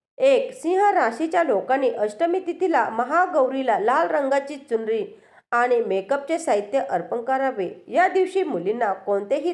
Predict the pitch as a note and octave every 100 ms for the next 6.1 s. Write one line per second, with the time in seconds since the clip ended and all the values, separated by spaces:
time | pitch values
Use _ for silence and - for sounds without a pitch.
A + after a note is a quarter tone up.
0 | E4+ C#4+ C#4+ D#4 D#4 D#4+ C4+ A#3+ A3+ -
1 | - - _ F3+ G3 A3+ F3+ D#3+ E3 F#3+
2 | G#3+ G#3 G#3 E3+ - G3+ G3+ F3 - -
3 | _ _ C4+ D#4 F4 G4 F4+ A3+ A#3 D#4
4 | E4+ E4 - B3 A#3 F#3 - - _ _
5 | F3 G#3+ A3+ A3 D4+ D#4 A3 F#3 F#3+ G3